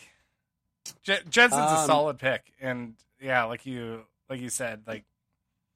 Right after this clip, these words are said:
Speaker 1: he carried through some really lean years there.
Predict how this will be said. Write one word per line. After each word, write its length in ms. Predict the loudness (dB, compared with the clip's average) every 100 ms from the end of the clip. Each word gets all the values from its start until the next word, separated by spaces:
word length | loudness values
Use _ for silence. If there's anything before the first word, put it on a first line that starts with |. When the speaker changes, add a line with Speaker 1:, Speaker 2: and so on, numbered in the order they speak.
| _ _ _ _ _ _ _ _
Speaker 1:
he 100 | -20 -20 _
carried 380 | -4 0 0 -2
through 140 | -6 -10
some 200 | -10 -10 -8
really 200 | -8 -10
lean 260 | -10 -12 -10
years 320 | -10 -12 -14
there. 240 | -14 -14